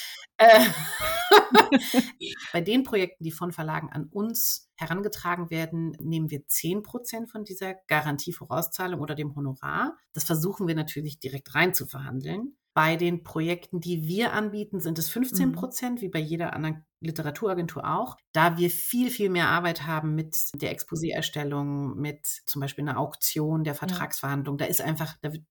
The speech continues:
Speaker 1: ja, da, da müssen wir einfach viel mehr für arbeiten. Finanziell geht das alles noch überhaupt gar nicht so richtig <laughs> auf.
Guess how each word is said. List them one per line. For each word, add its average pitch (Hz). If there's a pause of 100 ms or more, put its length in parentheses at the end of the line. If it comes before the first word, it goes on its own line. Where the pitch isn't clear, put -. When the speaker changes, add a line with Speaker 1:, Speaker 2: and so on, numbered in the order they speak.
(140)
Speaker 1:
ja, 127 (160)
da, 127
da 156
müssen 180
wir -
einfach 139
viel 160
mehr 151
für -
arbeiten. -
Finanziell 247
geht 190
das -
alles 170
noch 170
überhaupt 175
gar 156
nicht 196
so 180
richtig -
<laughs> -
auf. -